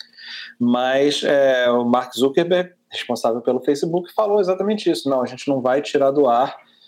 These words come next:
é, notícias falsas." Não falou com essas palavras, saiu pela tangente, né, mas quando ele foi arguído lá no, no Congresso, a, americano. Então, então, você tá querendo dizer que você não vai tirar do ar fake news ele-, é, de,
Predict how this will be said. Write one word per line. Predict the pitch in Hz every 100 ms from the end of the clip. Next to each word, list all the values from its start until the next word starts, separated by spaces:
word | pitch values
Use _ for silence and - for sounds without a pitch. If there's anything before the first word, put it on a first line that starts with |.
| _ -
é, | 127 123 123 120 117 117 113 110
notícias | 120 135 135 127 165
falsas." | - 123 117 101 - _ _ _ _ _ _ _ _ _ _ _ -
Não | 160 202
falou | 185 175
com | 170
essas | 156 -
palavras, | 139 127 156 127 117
saiu | 131 139
pela | 143 139
tangente, | 135 117 127 156 147
né, | 131 135
mas | 139 147 - _ _ _ _ -
quando | 131
ele | 135
foi | - 131 131 127
arguído | 123 127 120 127 120
lá | 120 120
no, | 117 117
no | 117 113
Congresso, | 123 117 113 113 - 123 -
a, | 117 - 113
americano. | 113 123 127 127 135 165 - - -
Então, | 147 147
então, | 131 156 170
você | 165
tá | 156
querendo | 160 156 160
dizer | 135 156
que | 170
você | 156
não | 147 180 180
vai | 175
tirar | 170 156 156
do | 143
ar | 147 156
fake | - 165 170
news | 151 151 160 -
ele-, | 147 143
é, | 139
de, | 135 139